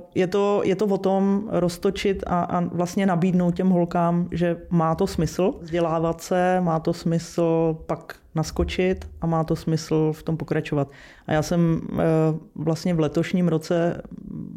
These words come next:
moc ráda za to, že hráčky, které se, eh, rozhodly ukončit kariéru, tak, eh, nám, eh, zůstáva-, zůstaly vlastně v tom našem systému, kdy,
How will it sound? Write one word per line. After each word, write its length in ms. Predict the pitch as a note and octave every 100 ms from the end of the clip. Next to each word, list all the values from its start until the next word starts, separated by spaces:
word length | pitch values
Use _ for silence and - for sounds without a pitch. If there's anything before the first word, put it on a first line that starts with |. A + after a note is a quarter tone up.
| - G3 -
moc 300 | E3 F3 F3
ráda 360 | D#3 D#3 E3+
za 140 | F3+ D#3+
to, 300 | D#3+ C#3+ E3+
že 220 | E3 D#3+
hráčky, 380 | D#3+ D3+ - D#3+
které 260 | - -
se, 260 | D#3+ E3 D#3+ - - - _ _
eh, 680 | D#3 D#3 D#3 D3+ D3 D3 D3
rozhodly 340 | D3+ E3+ E3+
ukončit 360 | D#3+ E3+ E3 E3+
kariéru, 480 | D3+ D#3 D#3+ F#3 - - -
tak, 280 | D#3 -
eh, 240 | E3 D#3+ D#3+
nám, 420 | D#3+ D#3+ D#3+ D#3+ -
eh, 220 | D#3 D#3
zůstáva-, 520 | D#3 E3 - E3 D#3+ D#3+
zůstaly 500 | D#3+ D#3+ - E3+ D#3+
vlastně 320 | D#3 D#3 D#3+
v 60 | -
tom 140 | F3
našem 300 | E3 D#3 D#3+
systému, 640 | D#3 D#3 - E3 E3 F3+ F3
kdy, 260 | E3+ E3